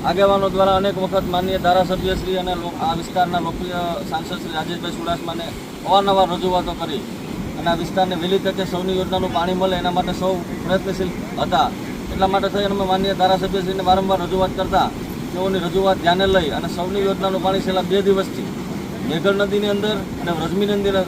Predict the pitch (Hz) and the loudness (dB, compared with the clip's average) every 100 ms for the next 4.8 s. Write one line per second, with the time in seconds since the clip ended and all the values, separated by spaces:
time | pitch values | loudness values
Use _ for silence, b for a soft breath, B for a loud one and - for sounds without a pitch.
0 | - 175 180 185 180 170 160 196 214 196 | -2 -2 2 2 0 -2 0 0 2 0
1 | 175 - - - - 160 180 202 190 190 | -2 -8 -8 -8 -6 -2 2 2 4 2
2 | 196 202 190 - - - 190 185 190 214 | 4 0 -2 -6 -8 -2 0 2 4 2
3 | - 202 208 196 180 196 196 196 196 190 | 2 -2 -2 -2 0 2 0 0 0 0
4 | 190 180 196 190 196 180 151 | 2 2 2 2 0 0 -4